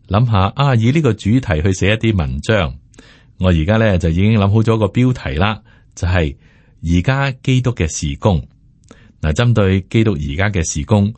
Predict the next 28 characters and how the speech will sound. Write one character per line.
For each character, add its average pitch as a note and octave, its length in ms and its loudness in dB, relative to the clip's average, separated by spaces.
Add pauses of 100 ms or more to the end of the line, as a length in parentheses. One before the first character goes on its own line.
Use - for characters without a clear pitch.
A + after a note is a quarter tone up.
(300)
我 E2+ 160 0
聽 G2+ 260 2
到 F2 340 -2
太 F#2+ 360 -2
多 B2 200 0
嘅 G#2+ 120 2
謬 E2 340 2
論 D#2+ 160 2
喎。 F2 300 0 (840)
聖 C#3 240 0
經 E3+ 220 2
並 F#2+ 240 4
冇 D#2+ 400 2
讓 E2 240 2
我 E2+ 120 2
哋 D#2+ 140 0
喺 E2+ 180 -2
黑 A#2+ 180 -4
暗 G2 140 2
裏 D#2+ 100 4
邊 D2+ 380 -2
摸 D2+ 220 -2
索 E2+ 260 -2
基 F#2 200 0
督 F#2+ 100 -2
而 D2 200 -6
家 F2+ 200 -2
嘅 D#2+ 180 -4